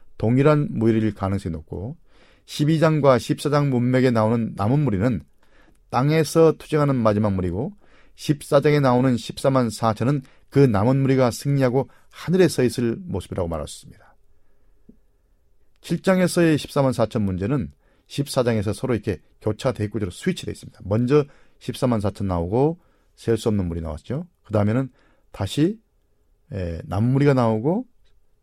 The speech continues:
십사만 사천 나왔습니다. 이 교차대구법이라고 말합니다.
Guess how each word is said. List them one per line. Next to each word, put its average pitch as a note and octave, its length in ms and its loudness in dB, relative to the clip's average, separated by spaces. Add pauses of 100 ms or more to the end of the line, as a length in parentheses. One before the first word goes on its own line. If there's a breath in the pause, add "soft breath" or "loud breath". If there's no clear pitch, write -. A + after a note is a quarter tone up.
십사만 - 340 -2
사천 F2+ 260 -6
나왔습니다. - 540 -18 (1080)
이 G2+ 60 -10
교차대구법이라고 F#2+ 840 -6
말합니다. D#2 420 -12